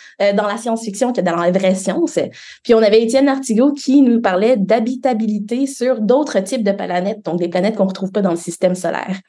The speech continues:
Euh, puis, euh, en termes de quiz, on a essayé souvent de, de rattacher nos quiz avec les présentations qui se donnaient, mais pas tout le temps. Des fois, on montrait des, euh, des photos soit de,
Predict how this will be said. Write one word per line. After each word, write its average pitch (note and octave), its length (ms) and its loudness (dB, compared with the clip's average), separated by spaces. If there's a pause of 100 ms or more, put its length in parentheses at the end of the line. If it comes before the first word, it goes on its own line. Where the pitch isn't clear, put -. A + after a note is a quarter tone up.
(360)
Euh, G3+ 300 4
puis, G3+ 240 2
euh, E3+ 200 2
en F#3+ 120 0
termes A#3+ 220 4
de G#3 120 4
quiz, B3 420 0
on G3 120 2
a F#3 100 4
essayé G3 240 -2
souvent A3+ 320 -2
de, G3 260 4
de F#3+ 200 2
rattacher G3+ 420 -4
nos G#3+ 160 2
quiz A#3 320 2
avec F3+ 180 0
les F#3+ 80 -2
présentations F#3 540 -4
qui G#3+ 160 -2
se F#3+ 80 4
donnaient, F#3 260 4 (260)
mais B3 80 2
pas F#4 120 2
tout G4 100 6
le - 80 4
temps. G3 220 0
Des F#3+ 120 2
fois, B3+ 220 2
on G3+ 140 4
montrait G3 360 2
des, F#3+ 260 2
euh, D#3 200 0 (260)
des G#3 100 0
photos A#3 500 0
soit G#3+ 220 0
de, E3 400 4